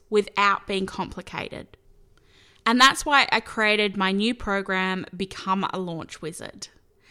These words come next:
It's your step-by-step process from scared shitless to launching with confidence in four weeks. This program guides you through everything you need to launch your offer into the world,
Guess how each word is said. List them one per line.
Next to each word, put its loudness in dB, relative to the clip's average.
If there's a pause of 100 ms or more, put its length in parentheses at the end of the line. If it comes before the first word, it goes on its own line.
(280)
It's -2
your 4
step-by-step 2
process -2
from -4
scared 0
shitless -6 (300)
to 0
launching -2
with -4
confidence -6
in 0
four -4
weeks. -12 (640)
This 2
program 2
guides 0
you -4
through -8 (140)
everything 0
you -2
need -4 (100)
to -6
launch -2
your -2
offer -4 (260)
into 0
the -2
world, -4